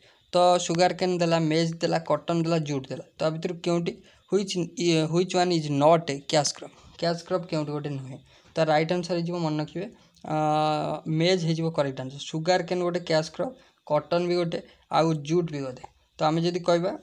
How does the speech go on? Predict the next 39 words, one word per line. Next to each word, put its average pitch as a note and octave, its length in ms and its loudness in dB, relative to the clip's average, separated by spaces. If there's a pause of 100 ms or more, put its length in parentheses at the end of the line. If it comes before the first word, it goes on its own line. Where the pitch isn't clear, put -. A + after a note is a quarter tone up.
(500)
ମନେ D#3 240 4
ରଖିବେ, F3+ 240 0
କ୍ୟାସ୍ D#3 300 2
କ୍ରପ୍ E3+ 240 -2
ହେଉଛି E3 240 -2
କ'ଣ? E3 220 -2 (340)
ନା, E3+ 100 4
ଆପଣଙ୍କର E3+ 420 0
କଫି E3+ 380 0
ଗୋଟେ, F3+ 240 0 (680)
ଟି F3 180 0
ଗୋଟେ, F3 260 -4 (220)
ସୁଗାର E3 420 -2
କେନ୍ E3+ 260 -2
ଗୋଟେ, E3 200 -4
କଟନ୍ E3 420 0
ଗୋଟେ, E3 220 0
ଏଗୁଡ଼ା E3 240 0
ସବୁ E3+ 160 0
ଆପଣଙ୍କର D#3+ 380 0
ଇମ୍ପୋର୍ଟାଣ୍ଟ D3 400 -2
ଏକ୍ଜାମ୍ପଲ୍। C3+ 440 -6 (760)
ନେକ୍ସଟ E3 240 0
ଦେଖିବା, E3+ 280 -2
ଆପଣଙ୍କୁ E3 280 2
ଦେଲା E3 160 0
କ୍ୱେଶ୍ଚନ D#3+ 320 -4
ନମ୍ବର D#3+ 160 0
ଶହେ D#3 160 0
ଏକଚାଳିଶ, E3+ 420 -4
"ହ୍ୱିଚ୍ G3 380 -4
ଅଫ୍ F3 100 0
ଦି F3 140 0
ଫଲୋଇଂ E3+ 420 0
କ୍ୟାନ୍ D3 200 -4
ନଟ୍ D#3 260 0
ବି F3 120 -2
ପ୍ରପର୍ଲି, D#3+ 580 -2 (480)
ଆ, D3+ 80 -2